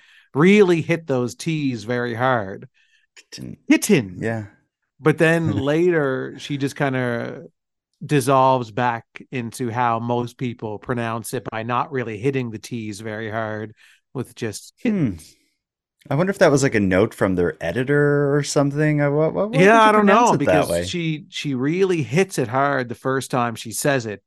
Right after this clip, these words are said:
Speaker 1: Kitten, you know, <laughs> and then later
Speaker 2: Uh,
Speaker 1: on, she's just kitten.
Speaker 2: What stands out to me is they interview, like, the sales manager for this dealership, and they ask him for advice, it seems, on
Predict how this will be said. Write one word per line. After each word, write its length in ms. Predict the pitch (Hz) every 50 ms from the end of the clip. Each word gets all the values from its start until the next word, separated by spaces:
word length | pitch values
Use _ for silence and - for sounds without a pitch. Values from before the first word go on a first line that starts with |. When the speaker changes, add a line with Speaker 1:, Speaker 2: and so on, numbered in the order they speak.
| _ _
Speaker 1:
Kitten, 640 | - - - 320 311 - - 147 113 95 90 90 90 - _ _ _
you 200 | - 147 143 131
know, 280 | 123 - 170 185 143
<laughs> 20 | -
and 200 | 170 160 156 143
then 340 | 143 135 131 127 131 127 131
later 440 | 131 135 135 135 135 131 123 123 127
Speaker 2:
Uh, 140 | 127 - 127
Speaker 1:
on, 100 | 127 123
she's 280 | - 123 113 107 -
just 220 | - 120 107 - -
kitten. 320 | - 160 165 127 107 110 _ _ _ _ _ _ _ _ _ _ _ _ _ _ _ _ _ _ _
Speaker 2:
What 160 | - 180 190
stands 500 | - - - - - - 190 180 175 156
out 120 | 165 151 151
to 80 | - 123
me 240 | 120 131 165 175 123
is 220 | 98 104 98 -
they 320 | - 123 117 113 113 110
interview, 560 | 107 - - - 139 139 147 156 139 147 147 135
like, 160 | 123 117 104
the 80 | 110
sales 480 | 101 - - 135 123 131 139 139 127 110
manager 500 | 120 113 104 101 104 104 98 101 104 98
for 140 | - - 104
this 180 | 95 95 87
dealership, 560 | - - 127 135 135 135 120 - - 104 98 -
and 100 | 104 104
they 80 | 107
ask 280 | 113 113 117 110 - -
him 160 | 165 180 190
for 180 | 175 - 139 107
advice, 440 | 92 87 78 95 85 90 90 - -
it 160 | 90 90 -
seems, 420 | - 104 95 90 87 92 95 -
on 320 | - - 104 101 98 98